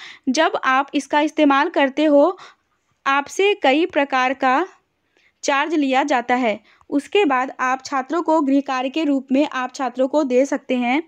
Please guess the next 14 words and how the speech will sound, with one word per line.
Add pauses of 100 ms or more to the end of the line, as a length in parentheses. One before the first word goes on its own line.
(400)
"बच्चों, (480)
आप
सब
इंटरनेट
बैंकिंग
के
लाभ
व
हानि
को
अच्छे
से
पढ़कर
आइएगा।"